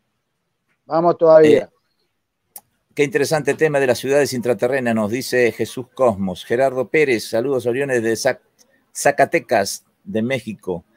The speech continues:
Speaker 2: Ciudad de, sí, bien digo, de la Ciudad de México. Autosanación espiritual, dice, "Soy Oscar, les mando un gran abrazo para los dos. Dos personas muy queridas y gracias por todo lo que dan."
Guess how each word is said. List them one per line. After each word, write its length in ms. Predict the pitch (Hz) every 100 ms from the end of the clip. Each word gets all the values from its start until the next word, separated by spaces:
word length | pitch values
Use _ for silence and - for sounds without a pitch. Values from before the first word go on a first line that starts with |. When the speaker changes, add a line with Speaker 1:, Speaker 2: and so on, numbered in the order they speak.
| _ _ _ _ _
Speaker 2:
Ciudad 500 | - 120 127 151 151 - _ _ _ _ _ _ _ _ _ _ _ _ _ _ -
de, 1120 | 101 113 113 107 107 104 101 98 92 78 64 - _
sí, 280 | - 139 123
bien 200 | 127 131
digo, 220 | 123 104
de 120 | 101 -
la 100 | 104
Ciudad 220 | 101 120 131
de 80 |
México. 380 | 127 110 98 87 - -
Autosanación 720 | 147 147 131 131 123 156 143
espiritual, 600 | - 127 123 147 127 120
dice, 200 | 113 117
"Soy 240 | 143 151
Oscar, 420 | 135 - 151 123
les 240 | 107 113 113
mando 280 | 143 143 127
un 60 |
gran 180 | 135 139
abrazo 460 | 131 160 156 151 123
para 240 | 131 120
los 140 | 120
dos. 340 | 123 117 - _ _ _ _ _
Dos 200 | 104 156
personas 420 | - - 151 143 135
muy 140 | 147
queridas 460 | 143 131 131 107 101
y 60 | 113
gracias 360 | 135 135 131
por 220 | - 110
todo 300 | - 143 139
lo 100 | 127 113
que 100 | 120
dan." 320 | 110 87